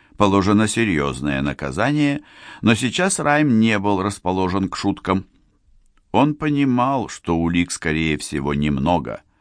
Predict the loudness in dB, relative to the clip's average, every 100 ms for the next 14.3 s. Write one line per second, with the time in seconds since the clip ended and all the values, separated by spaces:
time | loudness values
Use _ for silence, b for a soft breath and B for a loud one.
0 | B B B 2 2 4 0 0 0 -6
1 | -2 -2 2 0 0 -6 -4 -2 -2 -4
2 | -2 0 0 0 0 0 -2 -4 -4 -4
3 | 0 -2 0 0 0 -6 -6 -6 -6 -6
4 | -4 -4 0 2 2 b b b b _
5 | _ -2 2 2 2 0 -2 0 -2 -2
6 | -4 -4 -4 -2 -4 -4 -4 -4 -4 -6
7 | -10 _ B B B B 0 2 2 2
8 | 0 2 2 0 -4 _ _ 0 4 4
9 | 2 0 -2 0 0 -2 -2 -2 -2 -2
10 | -2 -2 -4 -8 -8 -10 -10 -10 _ _
11 | _ _ _ _ _ _ _ _ _ -2
12 | 2 4 2 0 -2 -2 -2 -2 -2 -2
13 | -4 -6 -6 -4 -2 -2 -4 -4 -4 -4
14 | -6 -6 -8